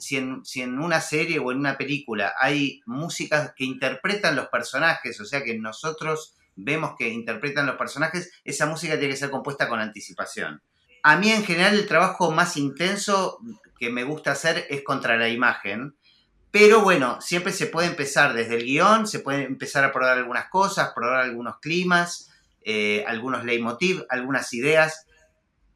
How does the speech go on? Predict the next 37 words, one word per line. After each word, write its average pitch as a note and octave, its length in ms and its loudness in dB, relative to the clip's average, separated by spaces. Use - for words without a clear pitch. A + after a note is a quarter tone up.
La D3+ 160 -4
historia G3+ 500 2
me, C#3 480 0
me, A#2 720 -6
me B2+ 160 0
refuerza D#3+ 640 2
mucho F3 240 -4
la D3 120 4
idea D#3+ 200 4
de C#3+ 140 4
que C3+ 100 -2
lo B2+ 140 0
mejor D#3 340 -2
es - 100 -6
trabajar B2 420 2
directamente A#2+ 680 -6
contra, A2+ 680 -2
contra G#2 280 -8
la F#2 100 -6
imagen, F2+ 380 -12
pero B2+ 240 0
está F3+ 240 2
buenísimo E3+ 480 2
hacer G#2+ 220 -6
un G#2 80 -6
trabajo G2+ 380 -4
previo. F#2+ 400 -8
En C3+ 140 -10
general, F#3+ 400 4
eso F#3+ 480 -2
de, - 260 -18
sirve G#3 600 2
para E3 200 2
encontrar D#3 400 2
algunos F3 280 2
caminos, F#3 420 2
pero D3 300 0